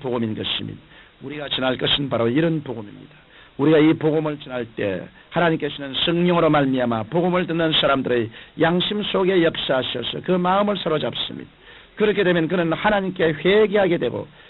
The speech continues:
예수 그리스도를 구주로 모시드리게 됩니다. 예수님을 구주로 영접하는 때에는 그 사람이 철학자이든 대학 교수이든 과학자이든 간에 그러한 것이 아무런 문제가 되지 않습니다. 인간적인 학식은 머리에 있는 것이기 때문에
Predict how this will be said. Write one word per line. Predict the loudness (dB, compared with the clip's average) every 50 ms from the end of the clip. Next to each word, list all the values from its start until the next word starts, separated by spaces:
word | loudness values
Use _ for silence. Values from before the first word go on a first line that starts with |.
| -16 _
예수 | 2 4 4 4 4 4 4
그리스도를 | 4 4 4 4 4 4 4 4 2 0
구주로 | -4 -2 0 2 2 2 2
모시드리게 | 2 0 0 -2 0 -2 0 2 2 2 2
됩니다. | 2 2 0 0 -2 -6 -8 -14 _ -20 -20 -20 _ _ -6
예수님을 | -2 0 0 0 0 -2 -2 0 0 0 -2 -2
구주로 | -4 -2 0 2 4 4 4 4
영접하는 | 2 2 2 0 -2 -2 -2 -4 -6 -8 -6
때에는 | -6 -6 -4 -4 -6 -6 -10 -12 -14 -20 -20 -20 _ _
그 | 2 2 4 4 2
사람이 | 2 2 2 2 2 0 -2 -6
철학자이든 | -10 -8 -6 -4 -4 -6 -6 -2 0 2 4 4 4 2 0 0 2
대학 | 2 4 4 4 2 2
교수이든 | 2 0 0 0 -2 -4 -6 -6 -4 -6 -6 -6 -4
과학자이든 | 0 0 2 2 0 -2 -2 0 2 2 4 2 2 0
간에 | 2 2 2 2 0 -2 -4 -14 -20 -20 _ _ _
그러한 | -2 2 2 4 4 2 2
것이 | 0 -2 -2 -2 -2 -2 -2 -2 0
아무런 | 2 4 4 4 4 2 2 0 0
문제가 | -2 -6 -8 -8 -4 -2 0 2 4
되지 | 4 2 2 2 0
않습니다. | -2 -2 -4 -6 -8 -8 -8 -10 -12 -12 -10 -8
인간적인 | -6 -4 -4 -2 -2 -4 -4 -4 -6 -6 -6
학식은 | -6 -6 -6 -6 -6 -6 -4 -6 -6 -8 -10 -14 -20 -20 _ -20 _ _
머리에 | -2 2 2 4 4 4 2
있는 | 2 0 -2 -4 -2
것이기 | -2 -2 -2 0 -2 -4 -4
때문에 | -4 -6 -4 -4 -6 -6 -8